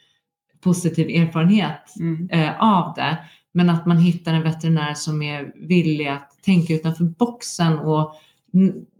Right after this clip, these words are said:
Speaker 1: nöta och stöta lite grann. Det tycker jag, det väljer i alla fall jag när jag väljer mina veterinärer, att jag vill ha någon som inte bara säger "så här är det", utan som är villig att svara på mina frågor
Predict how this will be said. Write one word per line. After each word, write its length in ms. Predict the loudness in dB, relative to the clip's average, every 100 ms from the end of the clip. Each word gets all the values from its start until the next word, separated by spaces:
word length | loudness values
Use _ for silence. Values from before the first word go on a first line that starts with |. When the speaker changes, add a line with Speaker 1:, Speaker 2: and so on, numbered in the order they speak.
| 0
Speaker 1:
nöta 340 | 2 2 0
och 60 | -4
stöta 560 | -2 0 2 2 0 -2
lite 240 | 0 0
grann. 200 | -2 0
Det 80 | 0
tycker 240 | 0 0
jag, 140 | 2 2
det 100 | 2
väljer 240 | 2 0
i 40 |
alla 140 | -2 -4
fall 220 | -2 0
jag 160 | 2 0
när 60 |
jag 80 | -4
väljer 200 | -8 -2
mina 200 | 2 2
veterinärer, 460 | 0 -6 -14 -10 -8
att 120 | -6
jag 60 | -4
vill 80 | -2
ha 280 | 2 4 2
någon 340 | 0 -6 -10 -16 _ _ -6
som 360 | 0 0 2
inte 260 | 2 2 0
bara 140 | -2
säger 200 | -2 -4
"så 140 | -4 -4
här 300 | -2 -4 0
är 300 | 2 4 2 -4
det", 140 | -4
utan 320 | -4 -4 -6 -8
som 220 | -6 -6
är 60 |
villig 220 | -4 -4 -6
att 60 |
svara 240 | -6 -6 -6
på 100 | -10
mina 140 | -14
frågor 680 | -2 2 4 2 4 2